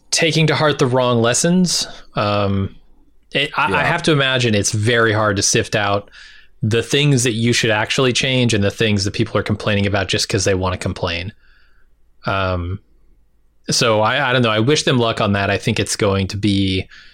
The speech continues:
Speaker 1: quite the challenge to, to make season two significantly better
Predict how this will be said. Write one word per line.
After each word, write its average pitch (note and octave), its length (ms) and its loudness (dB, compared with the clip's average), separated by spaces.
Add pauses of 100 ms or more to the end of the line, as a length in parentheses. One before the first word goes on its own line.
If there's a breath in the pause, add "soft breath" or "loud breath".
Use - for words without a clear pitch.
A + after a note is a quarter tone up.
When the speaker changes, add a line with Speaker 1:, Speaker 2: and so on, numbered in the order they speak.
(400 loud breath)
Speaker 1:
quite D#3+ 340 -2
the D3 80 0
challenge F2+ 680 -4 (360)
to, G#2 260 0
to - 120 -2
make G2 220 0
season G#2 300 0
two G2+ 600 2
significantly G2+ 680 -2
better F2+ 400 -2